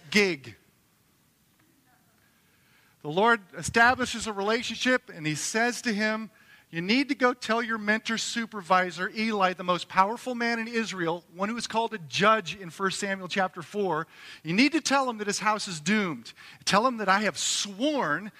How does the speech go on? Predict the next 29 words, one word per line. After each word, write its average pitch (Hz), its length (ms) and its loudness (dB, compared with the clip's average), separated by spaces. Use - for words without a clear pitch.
that 170 100 -4
there 185 180 4
is 156 120 -4
no 233 260 4
atonement 269 580 -4
forever." 196 640 0
That's 294 240 4
a 220 140 -6
tough 285 400 0
message. 277 880 -2
I 208 40 -12
mean, 220 160 2
the, 226 140 -8
the 190 100 0
text - 380 -2
gives 233 200 -2
us 233 140 -6
indications 254 640 -2
that 196 100 -12
they 202 80 0
were 185 140 -6
more 220 180 -4
than 247 120 -2
acquaintances. 233 600 -6
Eli 277 300 -2
calls 240 320 -2
him 220 80 -6
"my 185 180 -4
son." 330 500 -2